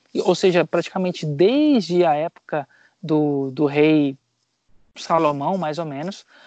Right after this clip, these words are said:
até o cativeiro babilônico, a, nun-, eles nunca cumpriram esse mandamento, nunca guardaram esse mandamento. Então, chega, quando completou setenta anos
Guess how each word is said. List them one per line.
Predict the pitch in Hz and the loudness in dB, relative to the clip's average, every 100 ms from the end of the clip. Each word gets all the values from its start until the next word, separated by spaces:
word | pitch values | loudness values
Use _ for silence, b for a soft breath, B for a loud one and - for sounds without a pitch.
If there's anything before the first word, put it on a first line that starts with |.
| B | B
até | - 180 - 220 269 | -2 -2 0 2 2
o | |
cativeiro | - 202 - 180 175 | 0 -6 -6 -4 -2
babilônico, | 160 151 170 233 - - | -2 -2 -4 -6 -8 -4
a, | 262 269 277 _ - | -2 -2 -8 _ -2
nun-, | 214 247 269 | 0 2 2
eles | 226 208 | 0 0
nunca | 208 233 | 0 -2
cumpriram | 240 269 226 196 196 | -4 -2 0 0 -2
esse | - | -6
mandamento, | 196 196 165 143 _ | -6 -4 -6 -10 _
nunca | 196 180 214 | -6 -2 0
guardaram | 208 214 156 151 | 0 0 0 -2
esse | 156 180 | -6 -10
mandamento. | 170 160 135 - b b | -8 -10 -12 -16 b b
Então, | - 208 | -4 -2
chega, | 208 208 180 - b | 4 4 4 -2 b
quando | - 214 254 | 4 4 4
completou | 254 240 240 214 - 160 139 | 2 2 2 2 2 2 0
setenta | _ - - 175 202 240 254 | _ -8 -4 0 2 2 4
anos | 226 170 156 139 - | 2 2 -6 -12 -18